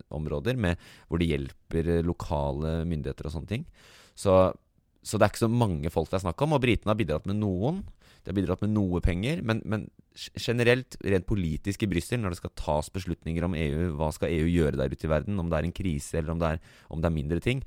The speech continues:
så har britene på en måte vært den krafta som, som, eh, presser litt imot, eh, Frankrike for eksempel, som, som, som regel ønsker at, eh, her skal E U gå inn, her skal E U gå inn og, og, og være tydelige og, eh, bruke styrker,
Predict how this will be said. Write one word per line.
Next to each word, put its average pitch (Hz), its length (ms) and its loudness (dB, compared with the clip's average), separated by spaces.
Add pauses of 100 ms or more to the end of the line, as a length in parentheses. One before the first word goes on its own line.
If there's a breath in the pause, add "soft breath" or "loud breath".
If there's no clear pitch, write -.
(200 loud breath)
så 87 100 0
har 92 60 6
britene 85 400 0
på 90 80 -2
en 78 80 0
måte 85 160 -2
vært - 340 -4
den 80 300 -4
krafta - 640 -4 (440 loud breath)
som, 85 320 -2
som, 90 340 -4
eh, 80 100 -4
presser - 420 0
litt 76 160 -6
imot, 76 380 -4
eh, 82 80 -2
Frankrike 69 400 -6
for 76 100 -6
eksempel, 95 260 -6
som, 90 240 -2 (300 soft breath)
som, 87 380 -2
som 95 160 -2
regel 78 560 -2
ønsker 76 380 -4
at, 82 100 -2
eh, 67 100 -4
her 80 220 -2
skal - 180 -6
E 69 140 -4
U 69 40 -4
gå 71 200 -4
inn, 80 100 -6
her 69 120 -4
skal 80 180 -4
E 71 160 -2
U 71 40 -2
gå 69 180 -4
inn 71 100 -6
og, 73 240 -4
og, 73 240 -6
og 80 180 -4
være 78 240 0
tydelige 85 480 0
og, 85 320 -4
eh, 71 160 -6
bruke 80 300 -6
styrker, 110 480 -2